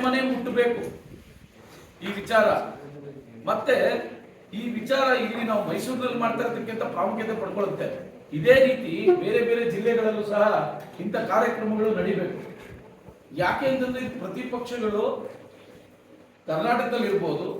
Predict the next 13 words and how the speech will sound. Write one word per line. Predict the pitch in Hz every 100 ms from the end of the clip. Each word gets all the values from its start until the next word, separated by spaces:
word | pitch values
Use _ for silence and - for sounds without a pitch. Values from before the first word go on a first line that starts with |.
| - - - 202
ಮತ್ತೆ | 240 - 240 151 - - - -
ಕೇಂದ್ರದ | 240 269 269 254 226
ಸರ್ಕಾರ | 208 214 233 208 -
ಬಿ | 208
ಜೆ | 247 247
ಪಿ | 247
ಅವ್ರಿಗೂ | 226 226 240 226
ನಾವು | 185
ಮನದಟ್ಟು | 185 220 - 196
ಮಾಡ್ಬೇಕಾಗ್ತದೆ. | 196 196 185 170 165 143 - - - - - - 185
ಈ | 262
ರೀತಿ | 262 262 254
ನಾವು | 240